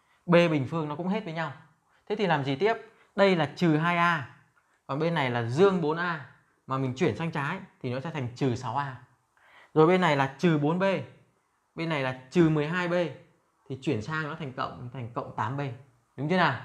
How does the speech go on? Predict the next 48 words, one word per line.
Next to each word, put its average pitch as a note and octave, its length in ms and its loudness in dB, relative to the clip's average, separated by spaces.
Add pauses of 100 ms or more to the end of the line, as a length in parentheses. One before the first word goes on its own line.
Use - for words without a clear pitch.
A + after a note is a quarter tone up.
Đấy. C3 280 4 (460)
Hoàn F3 240 6
toàn E3+ 220 6
có E3+ 100 6
thể E3 260 4
làm C3+ 280 8
là C3 300 2 (400)
viết A3 260 2 (180)
đoạn E3 200 4
đầu C3 240 6
này, B2 160 -2 (540)
bỏ B2+ 360 6
qua E3 240 2
bước F#3+ 160 -2
này, C3 220 0 (640)
viết G#3 200 -2
cái G#3 100 0
hệ F#3 120 4
này B2+ 120 -4
thôi, D3 180 -4 (460)
xong E3+ 140 -4
lại C#3+ 100 -6
bỏ A#2 280 2
qua D#3 160 4
bước F#3 160 -2
này, C3 200 -2 (400)
nhảy C3+ 240 0
sang C#3 160 -6
cái D3 100 -6
hệ C#3 120 -8
này. G2+ 160 -8 (440)
Đấy, C#3 180 -2 (300)
làm B2 180 -6
bài A2+ 180 2
như A#2+ 100 -4
vậy. B2+ 160 0 (380)
Như G3 100 4
vậy G3+ 100 6
cũng G3 120 -2
không A3 120 -2
bị F#3 60 0
coi G#3 180 2
là F3+ 80 4
tắt A#3 200 0
đâu. G3+ 180 2 (380)
Tại - 120 -2
vì E3 100 2
cái F#3 100 4